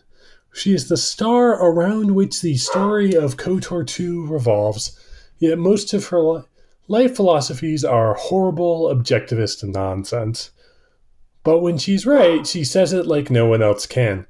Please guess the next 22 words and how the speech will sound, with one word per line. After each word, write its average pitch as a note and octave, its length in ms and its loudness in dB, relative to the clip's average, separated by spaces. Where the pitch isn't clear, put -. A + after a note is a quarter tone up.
Her D3 140 -2
opinions C3+ 420 0
about B2 220 2
the B2+ 60 -2
Force G#3+ 440 -2
and D#3+ 180 -2
the C3+ 80 -2
Jedi C#3+ 420 0
are C3 140 -2
incredibly G3+ 640 0
interesting, B2+ 600 -2
and D3 160 0
she D#3 140 -4
serves F#3 360 -2
as C#3 120 -2
a C3 140 4
fitting G3+ 440 0
ombudsman D3 840 -2
to B2 120 -2
the A2+ 140 0
once B2 360 -2
venerated A#2+ 560 2